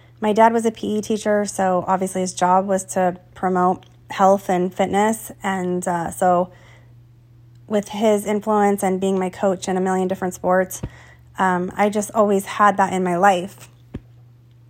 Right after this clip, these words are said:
And then, um, I, in college, I was a runner. So I ran track and cross country. So I stayed in shape through college. And then, um,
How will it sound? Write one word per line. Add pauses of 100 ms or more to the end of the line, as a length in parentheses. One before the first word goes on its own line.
(380)
And
then, (640)
um, (140)
I,
in
college,
I
was
a
runner. (600)
So
I
ran
track
and
cross
country. (220)
So
I
stayed
in
shape
through
college. (1300)
And
then, (380)
um,